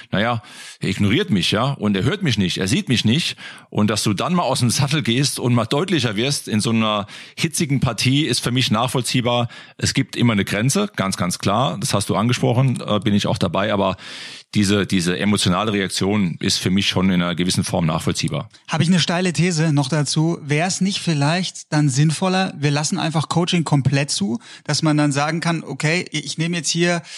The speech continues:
Speaker 2: man setzt ein Headset auf und kann mit, mit, dann kann Tsitsipas mit seinem Vater in der Pause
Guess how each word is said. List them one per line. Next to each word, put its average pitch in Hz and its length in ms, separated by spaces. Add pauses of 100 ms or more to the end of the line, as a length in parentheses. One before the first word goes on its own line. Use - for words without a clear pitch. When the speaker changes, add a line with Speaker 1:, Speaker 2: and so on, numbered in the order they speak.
(440)
Speaker 2:
man 143 160
setzt 165 260
ein 165 40
Headset 180 420
auf 185 300
und 165 120
kann 170 240
mit, 170 340
mit, 160 240 (140)
dann 151 120
kann 165 380
Tsitsipas 175 500
mit 156 120
seinem 156 180
Vater 165 400
in 160 60
der 156 120
Pause 165 600